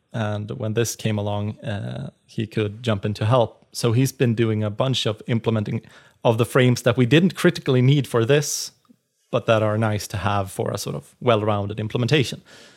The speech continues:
The ones that no one uses to a large extent, but, but it's nice to have them there properly implemented. Uh, not tested,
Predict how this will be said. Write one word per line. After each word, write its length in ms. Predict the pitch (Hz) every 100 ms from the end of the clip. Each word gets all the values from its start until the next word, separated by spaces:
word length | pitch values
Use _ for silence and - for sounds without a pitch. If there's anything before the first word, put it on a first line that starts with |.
| - - -
The 100 | 120
ones 240 | 110 110 -
that 180 | 107 _ _ _ -
no 140 | 120
one 120 | 117
uses 600 | 123 180 104 110 - - _ -
to 100 | 117
a 20 |
large 240 | 107 101
extent, 360 | - - - -
but, 160 | - 117 _ _ 185 -
but 300 | 165 - 107
it's 180 | - -
nice 200 | 104 98
to 120 | 101
have 160 | 104 104
them 160 | 101
there 340 | 101 101 98 - _
properly 340 | - - 107 107
implemented. 520 | 101 113 104 101 107 - - - _ _ _ -
Uh, 260 | 117 101 104
not 300 | 165 220 -
tested, 500 | 143 151 - 123 143